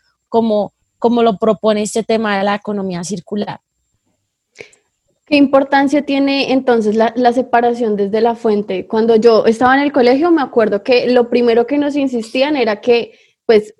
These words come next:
Speaker 2: era más importante desde la base, desde la casa, separar los residuos, que el proce-, que ayudaba mucho más que el proceso mismo de reciclaje. ¿Qué es eso y por qué es tan importante, Marce?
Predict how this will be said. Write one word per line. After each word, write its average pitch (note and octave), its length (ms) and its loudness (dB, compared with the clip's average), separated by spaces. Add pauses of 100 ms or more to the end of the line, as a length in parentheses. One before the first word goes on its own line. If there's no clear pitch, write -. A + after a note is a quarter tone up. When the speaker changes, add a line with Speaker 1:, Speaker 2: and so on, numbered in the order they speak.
Speaker 2:
era A3 240 4
más C#4 300 4
importante C#4+ 720 0
desde A3+ 340 2
la A3+ 120 2
base, A3 400 0
desde F#3 120 -2
la F#3 160 -4
casa, G3+ 260 -4
separar A#3 380 0
los G3+ 180 -2
residuos, B3 680 -4 (120)
que C4 480 0
el A3 220 -2
proce-, G#3 440 -2
que A#3 80 2
ayudaba G#3 400 2
mucho B3 340 -2
más C4+ 300 -4
que D4 80 -2
el B3 100 -4
proceso G3+ 440 -2
mismo A3 340 -2
de A3 60 0
reciclaje. G#3 640 -6 (600)
¿Qué C4+ 100 6
es C4+ 120 4
eso D4+ 200 0
y D#4+ 80 0
por D#4 180 -6
qué D4 80 -2
es B3 100 0
tan A#3+ 160 -2
importante, A#3+ 720 -2
Marce? - 360 -12